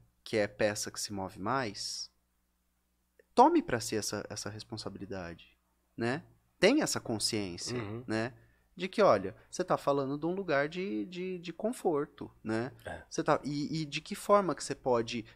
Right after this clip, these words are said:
Speaker 1: é, se, se isso que você tem pra fazer agora é colocar dinheiro, então coloca dinheiro no projeto da galera que tá precisando.
Speaker 2: Uhum.
Speaker 1: Se você pode dar plataforma, se você pode,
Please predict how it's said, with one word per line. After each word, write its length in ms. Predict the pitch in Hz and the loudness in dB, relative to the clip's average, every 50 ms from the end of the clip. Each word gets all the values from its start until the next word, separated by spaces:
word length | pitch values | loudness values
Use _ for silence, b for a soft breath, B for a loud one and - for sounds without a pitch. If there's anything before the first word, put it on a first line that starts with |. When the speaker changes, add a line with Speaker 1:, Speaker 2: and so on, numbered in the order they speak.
| B _ - | B _ -6
Speaker 1:
é, 320 | 117 110 - - - - - _ - | -4 -4 -4 -6 -10 -20 -20 _ -6
se, 380 | - - - - - - 339 - | -4 -2 -2 -2 -4 -4 -6 -4
se 340 | - - - 175 170 190 | -2 -2 0 0 2 2
isso 220 | 262 285 - - 175 | 2 2 2 0 -2
que 80 | - | -2
você 100 | - - | -2 -2
tem 200 | 139 - 143 139 | -2 0 -2 -2
pra 100 | - - | -2 -4
fazer 280 | 123 - 135 120 123 123 | -6 -4 -6 -4 -2 -2
agora 280 | 117 110 117 113 110 110 | -2 0 2 2 2 2
é 40 | |
colocar 440 | 110 - - 135 127 120 - - 143 | 0 0 0 2 2 2 0 -2 -2
dinheiro, 680 | 147 - 123 117 117 139 165 196 220 180 131 110 110 b b b b - | 0 0 -2 -2 -2 -2 -2 -2 -2 -2 -4 -6 -8 b b b b -8
então 180 | 240 247 302 | -4 -2 -2
coloca 460 | 294 - 320 311 269 269 311 - - 320 | 0 0 0 0 2 0 0 0 -2 -2
dinheiro 400 | - 285 254 240 247 269 277 262 | 0 0 0 0 0 0 0 0
no 80 | 262 | 0
projeto 480 | 254 - 262 254 196 202 220 262 - 262 | 0 2 2 2 4 4 4 4 2 2
da 100 | 269 247 | 2 4
galera 360 | 233 233 220 214 220 262 277 | 4 4 4 4 2 0 -2
que 80 | - - | -2 -2
tá 100 | 277 277 | -2 -2
precisando. 720 | - - - 349 320 240 202 202 233 285 302 302 196 127 | 0 -2 -2 0 2 4 4 4 4 4 4 2 2 2
Speaker 2:
Uhum. 400 | 104 120 123 110 98 101 107 117 - - | 0 0 -2 -2 -4 -6 -10 -12 -14 -12
Speaker 1:
Se 140 | - - 226 | -4 0 4
você 140 | - 269 269 | 4 4 4
pode 340 | - 233 247 277 277 233 | 6 8 8 8 6 6
dar 140 | 214 226 247 | 4 4 4
plataforma, 720 | - 233 226 - 220 190 - - 165 175 202 226 226 202 - | 4 2 -2 0 -2 -4 -2 2 4 4 4 4 4 2 2
se 60 | - | 0
você 80 | - 180 | -2 0
pode, 340 | - 202 214 220 233 208 | 2 2 2 2 0 -4